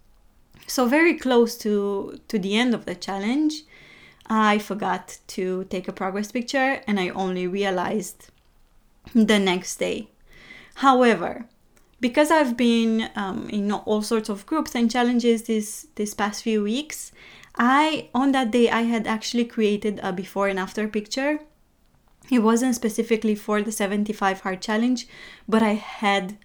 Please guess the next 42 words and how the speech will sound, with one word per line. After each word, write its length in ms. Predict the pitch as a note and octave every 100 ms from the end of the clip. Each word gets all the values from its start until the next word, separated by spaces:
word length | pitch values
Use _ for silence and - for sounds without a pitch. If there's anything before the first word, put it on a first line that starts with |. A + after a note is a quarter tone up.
| _ _ _
something. 800 | - G#3 E3+ F3+ - - - - _ _ - _ -
So 160 | G3+
when 120 | G3+
I 100 | G3
look 260 | G3+ A3 F#3
back 380 | A#3 A3+ A#3+ A#3
and, 200 | G3 - -
at 140 | G3
that 180 | F#3 F#3
day 240 | G3+ G3 F#3+
and 100 | F#3+
realized, 640 | F#3+ F#3+ F#3+ F#3+ F#3 - _ _ _ _ _ _ _ -
"Oh, 180 | F#3+ D#3+
I 120 | F3+
didn't 640 | A3+ A#3+ A#3 G3+ - - - _ -
do 140 | F#3+
the 80 | F3+
progress 440 | - G3+ G3 F#3 -
picture 380 | F3 - F#3
for 640 | F#3+ - G#3 G3 G3 G3+ G3
the 80 |
challenge, 540 | G#3 G#3 F#3+ G3 G3 -
but 180 | G3+ -
I 120 | F#3
still 340 | - A3+ A3
have 240 | G#3 G3 F#3+
a 80 |
before 380 | F#3 F#3 - G3
and 100 | F#3+
after." 320 | F#3 - F#3+
So 120 | - A#3
I 60 |
still 280 | A3 D4 C#4
have 200 | A#3+ F3+
something. 880 | - F#3+ G3 F#3+ - F#3+ G#3+ A#3 - _ _ _ _ _ _ _ -
I 120 | A3
allowed 340 | A3 A3 G#3 G#3
myself 640 | G3+ F#3+ - F3+ E3+ -
to 240 | - F#3
move 260 | F#3 F3+ F3
forward 400 | D4 C#4+ G3 F3+
because 280 | F#3 G3+